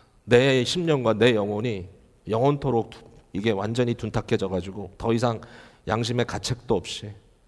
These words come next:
죄 속에서, 죄 속에서 돌이키지도 못할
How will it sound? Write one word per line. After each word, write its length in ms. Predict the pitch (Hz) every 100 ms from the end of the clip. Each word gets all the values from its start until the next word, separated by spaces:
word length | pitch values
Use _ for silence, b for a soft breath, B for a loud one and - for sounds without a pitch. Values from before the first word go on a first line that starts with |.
| _ _ _ _ _ _ _ _ _ _
죄 140 | - 110
속에서, 420 | - 110 95 95
죄 120 | 95
속에서 440 | 95 - 92 87 - - _ - - _ _ _ _ _ _ -
돌이키지도 540 | 123 135 - 127 120
못할 500 | 113 104 110 101 98